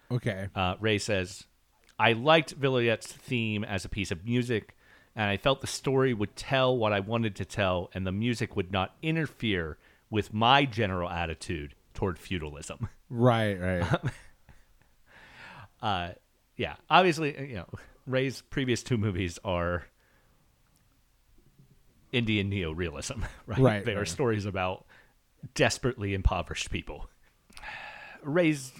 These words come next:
Speaker 2: familial history is, uh, merchant class,
Speaker 1: Right.
Speaker 2: it seems, mostly.
Speaker 1: Seems, seems
Speaker 2: Um,
Speaker 1: roughly middle class, like, m-,
Speaker 2: Yeah.
Speaker 1: upper middle class, maybe. But certainly, um, it does also, you also get the impression, 'cause, like, the sort of story he tells is, is fairly,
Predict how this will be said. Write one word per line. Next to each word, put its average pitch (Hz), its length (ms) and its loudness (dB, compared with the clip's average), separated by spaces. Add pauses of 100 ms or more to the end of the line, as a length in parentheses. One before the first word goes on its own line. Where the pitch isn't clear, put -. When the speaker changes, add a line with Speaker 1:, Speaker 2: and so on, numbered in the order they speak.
(140)
Speaker 2:
familial 147 400 6
history 104 640 0
is, 95 720 -2
uh, 87 340 -4 (1120)
merchant 104 380 0
class, - 480 -8 (100)
Speaker 1:
Right. 113 180 2
Speaker 2:
it 104 80 -4
seems, 73 500 -8
mostly. 76 320 -6
Speaker 1:
Seems, 254 260 0 (140)
seems 233 340 2
Speaker 2:
Um, 160 80 0
Speaker 1:
roughly 147 460 8
middle 131 320 6
class, 120 560 0
like, 101 320 -4 (220)
m-, 123 100 4
Speaker 2:
Yeah. - 120 -6
Speaker 1:
upper 117 260 2
middle 110 200 2
class, 98 340 -2
maybe. 98 300 0 (640)
But 143 240 6
certainly, 160 1000 4
um, 107 340 0 (100)
it 151 140 4
does 233 180 6
also, 190 220 8
you 151 260 6
also 208 160 6
get 170 140 2
the 143 80 2
impression, 117 340 0
'cause, 117 180 2
like, 131 200 4
the 127 80 2
sort 196 180 8
of 139 80 6
story 117 380 4
he 107 160 0
tells 95 320 2
is, 87 200 -6
is 117 140 -2
fairly, 104 440 2